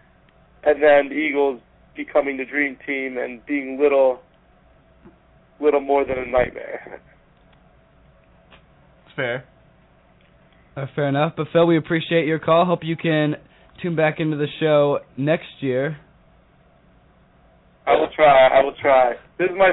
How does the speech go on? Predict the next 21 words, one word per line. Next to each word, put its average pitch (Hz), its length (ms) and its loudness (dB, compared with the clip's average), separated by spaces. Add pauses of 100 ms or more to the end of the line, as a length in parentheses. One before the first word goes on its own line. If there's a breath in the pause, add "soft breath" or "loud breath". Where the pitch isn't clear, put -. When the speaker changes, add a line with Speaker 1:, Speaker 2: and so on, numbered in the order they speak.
Speaker 1:
this 233 120 2
is 208 40 -2
my 214 160 6
first 202 220 2
time 175 160 4
ever 160 180 2
calling 160 360 6
in, 139 200 0
so 156 60 2
I'm 147 340 4
just 160 180 -16
feeling 170 240 4
it 139 120 -2
out. 123 260 2 (380)
Speaker 3:
All 139 140 2
right. 127 220 0 (140)
We 139 120 -6
appreciate 160 400 -4
your 151 120 0
call, 127 260 -2
Phil. 120 320 -6